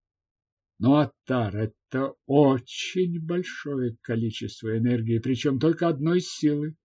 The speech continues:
Где вы ее возьмете? Лучше вызвать на подмогу кого-то старших из Аттар со своими свитами». Наверное, она думает, что я бессилен.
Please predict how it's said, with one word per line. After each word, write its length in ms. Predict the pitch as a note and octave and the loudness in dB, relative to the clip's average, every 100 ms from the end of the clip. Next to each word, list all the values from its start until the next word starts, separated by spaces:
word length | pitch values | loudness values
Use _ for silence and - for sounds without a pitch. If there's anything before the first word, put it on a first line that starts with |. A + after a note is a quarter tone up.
| _ _ _ _ _ _ - | _ _ _ _ _ _ -8
Где 240 | D3+ G3+ | 2 4
вы 160 | E3 B2+ | 6 6
ее 200 | A2+ A2 | 4 0
возьмете? 640 | G#2+ G#2 G#2+ F#2 F#2 G#2 - _ _ _ _ _ _ _ | -2 -4 -4 -6 -8 -14 -20 _ _ _ _ _ _ _
Лучше 400 | C#3 F3+ - G#3+ | 0 0 0 0
вызвать 680 | F3 F#3 G#3+ D#3+ E3 E3 D#3+ | 2 4 2 2 0 0 0
на 140 | D#3 | -4
подмогу 600 | B2 C#3 B2+ E3 E3+ D#3+ | -2 -4 -2 -2 0 -2
кого-то 480 | - D3 D3 D3+ C#3 | -2 -4 -2 -2 -4
старших 800 | A2+ - - D#3+ B2 - A#2+ A2+ | -6 -6 0 0 0 -6 -8 -4
из 160 | A#2+ A#2+ | -4 -2
Аттар 480 | A#2+ - F3 A3 - _ _ _ | -4 -2 -4 -4 -8 _ _ _
со 180 | - D3+ | -10 -8
своими 440 | - D3 F#3 A3 | -4 2 4 4
свитами». 840 | G3 - C#3 C3 A2+ G#2+ G2+ F#2+ - _ _ _ _ _ _ _ _ _ _ _ _ _ _ _ _ _ _ | -2 -6 -2 0 0 -4 -4 -8 -12 _ _ _ _ _ _ _ _ _ _ _ _ _ _ _ _ _ _
Наверное, 720 | F#2 G#2+ A#2 B2+ B2+ B2+ B2 B2 | -4 0 2 2 2 2 2 2
она 200 | B2 A#2 | 2 0
думает, 640 | G#2 C3 C3+ B2 A#2+ A2+ _ _ _ _ - | 2 2 4 4 2 -2 _ _ _ _ -20
что 240 | - - | -10 -2
я 180 | A2 A#2+ | 2 2
бессилен. 920 | A2+ A#2+ - - - C3+ A#2+ F2 - | 2 0 -4 -8 4 6 6 2 -8